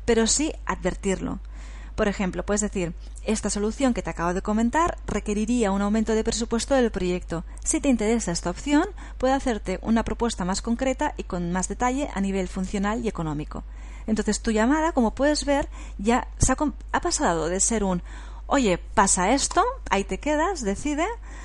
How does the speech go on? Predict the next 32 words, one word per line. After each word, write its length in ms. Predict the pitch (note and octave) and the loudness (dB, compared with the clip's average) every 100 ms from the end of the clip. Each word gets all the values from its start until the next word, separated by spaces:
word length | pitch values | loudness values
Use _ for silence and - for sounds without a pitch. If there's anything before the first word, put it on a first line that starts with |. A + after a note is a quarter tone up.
| - - | -12 -2
a 120 | - | 4
un: 400 | A3 G#3 G3 - - | 6 6 2 0 2
"Mira, 400 | B3 A#3 D#3+ - - - | 4 4 0 -4 -10 -4
pasa 320 | F3 F3 G3 | -2 0 2
esto, 480 | C4+ - F#3 E3 - - | 2 0 -2 -4 -8 -4
pero 200 | G3+ F#3 | -2 0
tenemos 540 | F#3 G#3 G3 E3+ F3 - | 0 0 2 0 -2 -6
esta 280 | F#3+ - F3 | -6 -2 -2
solución, 560 | G3 F#3 - C#4 D4 - | 0 -2 0 2 2 0
esta 220 | F#3 F3 | -4 -4
otra 140 | F#3+ | -4
solución 400 | G#3 A3 - F4 G#4+ | -2 -2 -2 -4 -2
o 80 | - | -2
esta 140 | A#3+ | -2
otra 140 | G#3 F#3+ | -2 -4
solución, 520 | - E3+ - E3 A3+ - - - | -4 -6 -6 -4 -4 -6 -12 -6
y 60 | F3 | -4
esta 220 | - F#3+ | -2 -2
solución, 520 | G#3+ A#3+ - C4 C4 - | -2 -2 2 4 2 0
la 140 | E3 E3 | -4 -4
tercera, 460 | G3+ D#4+ E4+ G4 - | -2 0 0 -2 -2
tiene 240 | A#3+ A3+ | 0 2
este 200 | A3 - | 0 -2
presupuesto 600 | G#3+ - G3+ G3 - A#3 | -4 -4 -2 -2 -2 0
extra 380 | B3 C4+ - E4+ | 0 -2 -4 -4
que 100 | E4+ | -2
ya 100 | F#3 | -4
te 100 | F3+ | 0
lo 60 | F#3+ | 0
detallo 320 | G3 F#3 A3+ | 0 0 0
si 140 | - | -2
quieres, 420 | F3 - - F#3+ | -4 -8 -8 -8